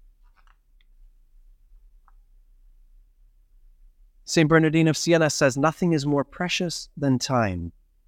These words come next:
because it's with time that we purchase heaven.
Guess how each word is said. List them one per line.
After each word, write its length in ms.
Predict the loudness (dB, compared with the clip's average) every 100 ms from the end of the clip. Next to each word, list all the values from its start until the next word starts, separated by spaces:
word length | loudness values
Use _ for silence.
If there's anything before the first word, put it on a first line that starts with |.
| _ _ -20 _
because 500 | -6 2 4 4 -2 -16 -20 _ _ _ -8
it's 220 | -6 -2
with 220 | -2 -2 -4
time 480 | -2 0 2 0 -4 -8
that 180 | -6
we 140 | -2 -2
purchase 400 | 0 -2 -4 -6
heaven. 480 | -4 -4 -4 -8